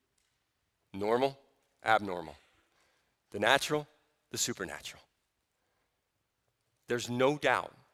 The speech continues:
that every person in this room has and will in the future at some point, most likely, encountered people who are evil, hurtful, persecutors of your person,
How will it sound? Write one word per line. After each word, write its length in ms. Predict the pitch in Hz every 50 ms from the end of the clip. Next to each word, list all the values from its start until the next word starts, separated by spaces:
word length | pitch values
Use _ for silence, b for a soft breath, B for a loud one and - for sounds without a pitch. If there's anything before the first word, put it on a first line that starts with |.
| _ _ _ _
that 160 | - 117 113 - _ _ -
every 480 | 123 127 120 127 143 147 151 139 143 - _ _ _ _
person 380 | - - 139 127 - - 131 123
in 100 | 120 117
this 200 | 120 - - -
room 260 | 110 98 87 76 73 _ _ _ _ _ _ _ _ _ _ _ _ _ _ _ _ _
has 600 | - - 123 123 139 156 175 185 175 - - - - _ _ _ _ _ _ _ _ _ _ _ _ _ - -
and 220 | 139 131 131 120
will 200 | 127 147 156 165
in 60 | 160
the 80 | 147 147
future 340 | - - 165 156 - 151 147
at 120 | 139 127
some 260 | - - 147 143 143
point, 300 | - - 139 143 147 151
most 260 | 151 139 135 139 - -
likely, 380 | 123 101 - - - 82 78 - _ _ _ _ _ _ _ _ _ _ _ _ _ -
encountered 600 | 131 123 117 - 143 127 131 127 - 143 131 -
people 420 | - 143 123 - - 95 90 87 - _ _
who 140 | - - 110
are 120 | 98 90
evil, 420 | - 110 120 131 123 135 139 139 - _ _ _ _ _ _ _ _ _ _ _ _ _ _ _ _ _ _ _ -
hurtful, 560 | - 117 117 117 - - - 127 123 120 - _ _ _ _ _ _ _ _ _ _ _ _
persecutors 720 | - - 127 - - - - - - 110 101 101 98 -
of 160 | 110 101 90 98
your 100 | 104 95
person, 400 | - - 95 87 - - 90